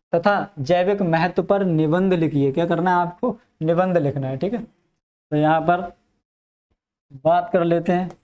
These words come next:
आंसर की। कह रहा है, वर्गीकरण के आधार पर लिपिड चार प्रकार के होते हैं। कितने प्रकार के होते हैं, चार प्रकार, यानी कि चार भागों में लिपिड्स को वर्गीकृत किया गया है। नंबर एक, साधारण लिपिड, ठीक है, Simple lipids।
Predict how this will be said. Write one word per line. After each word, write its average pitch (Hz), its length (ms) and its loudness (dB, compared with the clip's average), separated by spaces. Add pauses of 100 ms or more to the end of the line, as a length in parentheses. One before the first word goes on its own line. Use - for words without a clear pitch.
(120)
आंसर 156 340 0
की। 170 160 -2
कह - 540 -6
रहा 202 120 2
है, 214 60 0
वर्गीकरण 208 580 2
के 233 140 2
आधार 180 340 2
पर 147 160 -2
लिपिड 175 520 0
चार 185 360 2
प्रकार 160 400 0
के 151 80 0
होते 143 200 0
हैं। 151 80 2
कितने 170 260 0
प्रकार 180 380 0
के 185 100 0
होते 185 220 0
हैं, 226 100 -2 (400)
चार 185 320 2
प्रकार, 151 380 0
यानी 147 220 2
कि 196 160 2
चार 180 460 2
भागों 156 380 2
में 165 180 2
लिपिड्स 160 420 -2
को 190 180 2
वर्गीकृत 156 640 0 (360)
किया 190 280 4
गया 151 180 0
है। 135 180 -2
नंबर 165 300 2
एक, 190 180 0 (160)
साधारण 160 680 0
लिपिड, 135 360 -2
ठीक 165 160 0
है, 220 100 0
Simple 160 480 0
lipids। 147 480 0